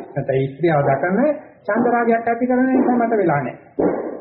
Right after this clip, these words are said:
ඒ චන්දරාගය නිසා තමයි,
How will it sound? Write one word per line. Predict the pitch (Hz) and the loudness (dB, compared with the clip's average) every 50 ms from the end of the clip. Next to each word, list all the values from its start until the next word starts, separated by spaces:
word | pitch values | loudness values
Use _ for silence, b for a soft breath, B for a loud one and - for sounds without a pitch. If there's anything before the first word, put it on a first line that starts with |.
| - - - - - _ _ _ _ _ _ - - - - - - - - | -16 -18 -20 -20 -20 _ _ _ _ _ _ -2 -2 -2 -2 -4 -8 -4 0
ඒ | 160 202 220 | 0 2 2
චන්දරාගය | 214 240 233 233 233 226 220 208 202 196 180 175 | 2 0 2 2 2 2 2 2 2 2 2 2
නිසා | 165 160 147 147 139 139 | 2 2 2 2 0 0
තමයි, | 135 - 143 156 190 196 214 | 0 0 0 0 2 0 0